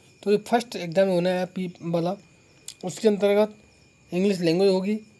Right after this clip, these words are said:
न्यूमेरिकल एप्टीट्यूड होगा और रीजनिंग एबिलिटी होगी। सौ क्वेश्चन होंगे, सौ मार्क के होंगे,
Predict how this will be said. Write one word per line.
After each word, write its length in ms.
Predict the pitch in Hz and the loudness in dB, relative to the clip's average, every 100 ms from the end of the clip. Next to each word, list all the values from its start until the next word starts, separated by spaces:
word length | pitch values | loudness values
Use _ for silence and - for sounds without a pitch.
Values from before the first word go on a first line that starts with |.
| _ _ | _ _
न्यूमेरिकल 320 | 170 180 190 196 | -2 0 2 0
एप्टीट्यूड 400 | 180 190 202 190 | 0 -8 -2 0
होगा 260 | 190 208 208 _ - - | 2 0 -2 _ -16 -4
और 120 | 180 | -2
रीजनिंग 220 | 170 180 | 0 -2
एबिलिटी 360 | 151 165 156 160 | -2 -2 -4 -2
होगी। 240 | 143 139 117 - _ _ _ _ _ _ _ _ _ _ _ _ _ _ _ _ - _ _ - _ _ | -2 -4 -10 -18 _ _ _ _ _ _ _ _ _ _ _ _ _ _ _ _ -20 _ _ -20 _ _
सौ 200 | - 196 | 0 2
क्वेश्चन 300 | 202 202 - | 4 2 2
होंगे, 320 | 202 202 214 226 - _ _ - | 2 2 0 -2 -8 _ _ -10
सौ 200 | - 185 | 0 2
मार्क 220 | 185 180 | 2 0
के 80 | 165 | 0
होंगे, 260 | 151 143 | 0 -2